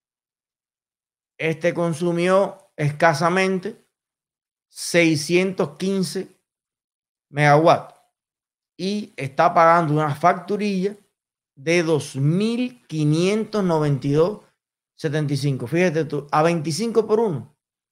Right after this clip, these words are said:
Esta gente están pagando la corriente al doble de precio que la Florida. O más. Para que usted sepa,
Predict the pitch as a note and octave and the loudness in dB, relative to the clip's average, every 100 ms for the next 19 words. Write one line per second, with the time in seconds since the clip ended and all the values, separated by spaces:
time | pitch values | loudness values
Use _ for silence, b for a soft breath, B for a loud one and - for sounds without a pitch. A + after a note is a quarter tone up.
0 | _ _ _ G#3+ G#3+ G#3+ F3 G#3+ G#3 D#3 | _ _ _ 0 0 2 2 2 0 0
1 | G3+ G3 F#3 F#3+ G3 F#3+ D#3+ D#3+ F#3+ G3 | 0 2 2 2 2 2 2 0 0 -2
2 | D3+ D#3 C#3+ D3 D3 G#3 A3+ G#3+ G3 F#3+ | -2 2 4 4 4 6 6 4 2 2
3 | A3 A#3 A3+ G3+ F3 D#3+ D3 A#2+ A#2+ _ | 2 0 0 0 0 0 0 -2 -10 _
4 | _ _ _ _ _ _ _ _ _ _ | _ _ _ _ _ _ _ _ _ _
5 | _ _ _ _ _ _ _ _ - E3 | _ _ _ _ _ _ _ _ 4 6
6 | F#3 D3 - - - _ _ _ _ _ | 6 2 -8 -14 -20 _ _ _ _ _
7 | _ _ _ _ _ _ _ _ _ D3 | _ _ _ _ _ _ _ _ _ 2
8 | D3 C#3+ D3 D3 B2 - - | 2 2 -2 -2 -4 -8 -18